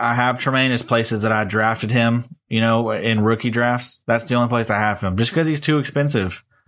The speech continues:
Um, so yeah, I'm not gonna, I'm not gonna overpay for a linebacker. Love Tremaine.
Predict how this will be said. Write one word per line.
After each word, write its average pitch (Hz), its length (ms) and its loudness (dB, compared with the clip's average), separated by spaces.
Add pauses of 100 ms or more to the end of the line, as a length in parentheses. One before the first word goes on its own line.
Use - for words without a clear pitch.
(300)
Um, 101 560 0 (500)
so 139 120 -4
yeah, 139 260 2
I'm 120 100 0
not 127 220 2
gonna, 110 320 2
I'm 117 100 2
not 120 180 2
gonna 107 160 2
overpay 101 420 0
for 101 180 0
a 98 40 2
linebacker. 98 560 0
Love 139 280 0
Tremaine. 104 500 0